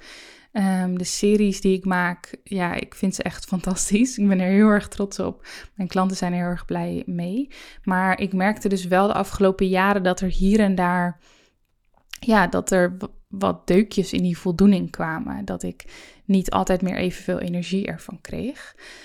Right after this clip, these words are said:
Ehm, en aan de andere kant merkte ik ook dat ik bijvoorbeeld binnen het commerciële werk,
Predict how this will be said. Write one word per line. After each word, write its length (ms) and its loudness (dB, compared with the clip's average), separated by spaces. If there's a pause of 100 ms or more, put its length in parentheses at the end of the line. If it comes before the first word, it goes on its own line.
(320)
Ehm, 500 0 (160)
en 140 0
aan 60 2
de 60 0
andere 220 4
kant 180 4
merkte 280 2
ik 180 -4
ook 220 0
dat 360 0
ik 400 0
bijvoorbeeld 340 -4
binnen 240 0
het 180 -4
commerciële 720 0
werk, 500 -4